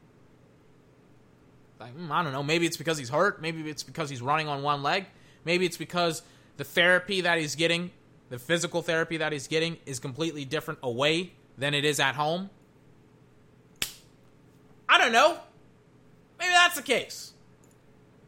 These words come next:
But, you know, people, people just, people just won't say that. People won't admit that, but that's okay. That's perfectly fine. Don't worry. It's gonna be healthy this year.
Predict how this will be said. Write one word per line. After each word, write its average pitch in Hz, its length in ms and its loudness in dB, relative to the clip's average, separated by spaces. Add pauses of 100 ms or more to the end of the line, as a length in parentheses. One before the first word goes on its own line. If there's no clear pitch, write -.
(1160)
But, 110 80 -14
you 78 80 -14
know, - 80 -20 (240)
people, 120 300 -12 (280)
people 107 220 -16
just, - 400 -16 (540)
people 240 120 -10
just 208 160 0
won't 220 280 0
say 240 100 2
that. 120 200 -2
People 139 280 -10 (100)
won't 139 160 -12
admit 127 260 -10
that, - 140 -16
but - 80 -16
that's - 200 -4
okay. - 180 -10 (800)
That's - 140 -20
perfectly 113 380 -16
fine. 117 280 -10 (1000)
Don't - 120 -8
worry. 165 240 0 (1300)
It's - 80 -20
gonna 214 180 0
be 196 80 4
healthy 185 260 4
this 151 220 0
year. 127 140 -8